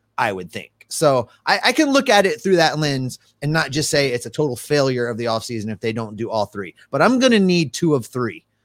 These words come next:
with legitimate ball players in order to consider them making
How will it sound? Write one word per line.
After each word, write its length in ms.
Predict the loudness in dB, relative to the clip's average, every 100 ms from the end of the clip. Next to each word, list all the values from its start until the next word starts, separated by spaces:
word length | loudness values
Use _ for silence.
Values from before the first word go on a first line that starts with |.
| _
with 160 | -4 -2
legitimate 680 | -2 0 2 2 2 -4 -2
ball 180 | -2 -2
players 480 | -4 -4 -4 -6 -8
in 140 | -8
order 280 | -4 -4 -2
to 80 | -6
consider 640 | -6 -8 -4 -2 0 -2 -4 -20 -10
them 360 | 0 0 2 0
making 360 | -2 -6 -12